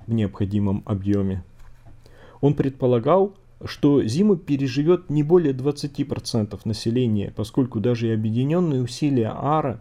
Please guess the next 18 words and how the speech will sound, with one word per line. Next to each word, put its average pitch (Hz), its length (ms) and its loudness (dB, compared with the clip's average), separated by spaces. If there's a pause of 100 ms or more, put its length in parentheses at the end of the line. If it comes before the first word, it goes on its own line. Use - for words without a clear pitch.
советского 117 560 -2
правительства 117 720 -4
и - 160 -4
других 135 420 0
групп 101 280 0
помощи 175 580 -2 (340)
не 208 140 4
могли 139 500 2 (140)
удовлетворить 113 800 -2 (100)
такую 123 560 -2
огромную 101 680 0
нужду. 101 500 -2 (1160)
Тем 143 180 2
не 123 120 4
менее, 165 400 4
в 107 100 -4
мире 175 340 2 (240)
оставались 139 720 0